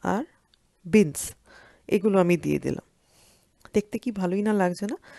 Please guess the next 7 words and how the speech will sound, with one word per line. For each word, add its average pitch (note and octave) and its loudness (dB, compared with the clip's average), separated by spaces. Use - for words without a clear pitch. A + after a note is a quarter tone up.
colorful F#3+ 4
একটা F#3 0
সবজি, F3+ -4
যতটা F#3+ -2
healthy G3 6
খেতে A3 2
লাগবে, G#3+ 4